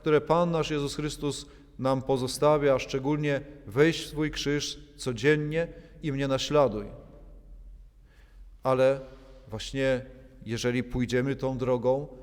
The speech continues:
to możemy w trakcie mszy świętej dołożyć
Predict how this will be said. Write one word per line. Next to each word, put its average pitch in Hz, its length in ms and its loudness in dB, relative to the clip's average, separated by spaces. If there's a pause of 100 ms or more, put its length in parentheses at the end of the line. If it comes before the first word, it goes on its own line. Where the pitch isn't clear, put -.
(140)
to 143 120 -2
możemy 151 580 4
w 151 100 -10
trakcie 156 420 0
mszy 151 220 -4
świętej 156 580 0 (580)
dołożyć 139 840 4